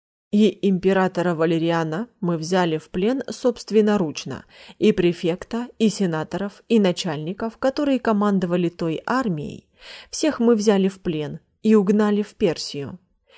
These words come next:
И Сирию, Киликию, Каппадокию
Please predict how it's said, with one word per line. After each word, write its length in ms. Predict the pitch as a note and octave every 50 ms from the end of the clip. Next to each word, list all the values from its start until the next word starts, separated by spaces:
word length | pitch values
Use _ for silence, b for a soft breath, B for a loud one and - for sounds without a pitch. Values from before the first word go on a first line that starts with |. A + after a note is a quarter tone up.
| b b b
И 140 | b C#4+ C#4
Сирию, 760 | A#3+ - - - F3+ F3 E3 D#3 E3 E3+ E3+ F3 F3+ G3 G3+ _ -
Киликию, 880 | - B3 A3+ G3+ F#3+ F#3+ F#3+ - - D#3+ D#3 D#3 D#3 D#3+ E3+ E3+ F3 _ -
Каппадокию 960 | - G3 F#3 - G3 F3 F3 D#3+ D3+ - - - - F#3+ F#3+ G3 G3+ G3 b